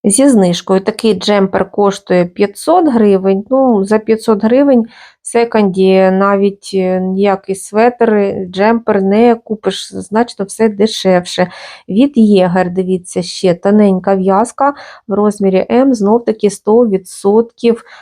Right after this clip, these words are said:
вовна. Бачите, наскільки тоненька, вона навіть просвічується. На мене, е, звісно, бачите, обтянула, маловата.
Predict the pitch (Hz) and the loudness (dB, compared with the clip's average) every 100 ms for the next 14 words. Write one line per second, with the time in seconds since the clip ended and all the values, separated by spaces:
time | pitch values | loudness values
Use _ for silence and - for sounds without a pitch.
0 | - 196 190 175 180 180 175 202 220 - | -10 -2 0 0 0 -2 0 -2 -4 -6
1 | 185 - 196 - 175 196 233 262 196 180 | -6 -4 -6 -6 -2 2 2 0 -2 -2
2 | 196 190 185 226 202 196 - 208 240 - | 0 0 0 0 0 -2 -2 0 0 -4
3 | 202 185 175 180 180 180 185 175 - - | -6 -6 -4 -4 -4 -4 -6 -6 -8 -20
4 | - 180 202 233 226 202 190 190 185 - | -10 -2 0 2 2 2 2 2 0 -6
5 | - - 190 185 180 185 185 190 185 196 | -10 -6 -4 -6 -6 -8 -6 -6 -4 -4
6 | - 185 180 208 220 285 320 220 185 214 | -2 -2 0 2 4 4 2 2 0 0
7 | 233 214 196 180 175 175 233 269 | 2 2 0 0 0 0 -2 -4